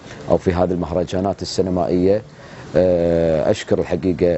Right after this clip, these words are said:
القائمين على هذا المهرجان، آه، وثقتهم فينا اللي دائمًا يدعونا ونتواجد، والحقيقة ما يقصرون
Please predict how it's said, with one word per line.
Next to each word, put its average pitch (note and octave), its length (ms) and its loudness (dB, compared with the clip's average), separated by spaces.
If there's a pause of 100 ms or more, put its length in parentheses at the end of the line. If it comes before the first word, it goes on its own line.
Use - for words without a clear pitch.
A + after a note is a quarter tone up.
القائمين F2+ 520 0
على D#2+ 180 -2
هذا G#2 240 0
المهرجان، G#2+ 800 -2 (520)
آه، G2+ 400 4
وثقتهم A#2+ 800 -2 (340)
فينا A#2+ 420 2
اللي G#2+ 420 0
دائمًا G2+ 440 -2
يدعونا G2+ 600 0
ونتواجد، G2 840 0
والحقيقة G2 680 0
ما G2+ 140 -2
يقصرون G2 680 -2